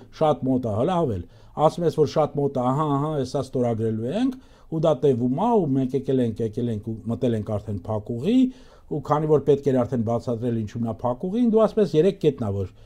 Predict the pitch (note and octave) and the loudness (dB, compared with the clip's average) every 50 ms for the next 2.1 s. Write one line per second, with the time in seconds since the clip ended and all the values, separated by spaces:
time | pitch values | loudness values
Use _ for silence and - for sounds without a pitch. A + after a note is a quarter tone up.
0 | - - - G#2 G#2+ G#2 G#2+ A2 A2+ A2 G2+ A2 G#2+ G#2 G#2 G2+ - - G#2+ F#2+ | -20 -14 -6 -2 0 0 2 2 0 0 0 -2 -2 -2 -2 -4 -4 -6 -8 -8
1 | F#2 - - G#2 - - D#3+ D#3 E3+ F#3 G3 F#3 - D#3+ D3 C3 C3+ A#2 - - | -8 -8 -10 -10 -8 -4 -4 -2 0 0 0 0 0 -2 0 0 -2 -6 -6 -6
2 | G2 F2+ | -10 -10